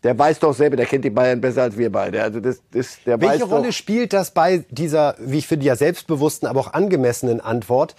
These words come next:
Speaker 2: dass er eben selber bei Bayern war, dass er selber diese Schale
Speaker 1: Ja,
Speaker 2: in der Hand gehalten hat, dass er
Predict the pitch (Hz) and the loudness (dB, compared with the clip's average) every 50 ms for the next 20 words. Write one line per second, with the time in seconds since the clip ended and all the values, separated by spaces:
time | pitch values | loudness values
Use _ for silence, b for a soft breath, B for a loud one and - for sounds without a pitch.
0 | b b b - 151 160 - - 175 147 113 139 156 147 147 139 110 135 147 175 | b b b -2 -2 -2 0 -2 -2 -2 0 -2 0 0 0 0 0 2 2 2
1 | 185 175 170 151 127 147 151 156 127 143 139 147 147 143 139 120 110 131 127 107 | 2 0 -2 0 2 2 2 2 2 0 0 2 0 0 0 0 0 0 0 0
2 | 95 92 120 117 - 160 151 120 127 151 175 190 170 170 143 135 147 135 151 139 | 0 -2 -2 -2 0 -2 0 2 2 2 2 2 2 0 -2 -2 -2 -2 -2 -4
3 | - - 147 160 180 185 180 170 151 151 151 147 135 117 135 147 127 - 135 113 | -4 -4 -4 -2 0 0 0 0 -2 0 0 0 0 0 0 -2 -2 -2 -4 -2
4 | 110 113 113 - - 113 104 104 98 - 123 113 - - 147 147 147 - | -2 -2 -4 -4 -4 -6 -6 -6 -4 -4 -6 -6 -4 -2 0 0 0 0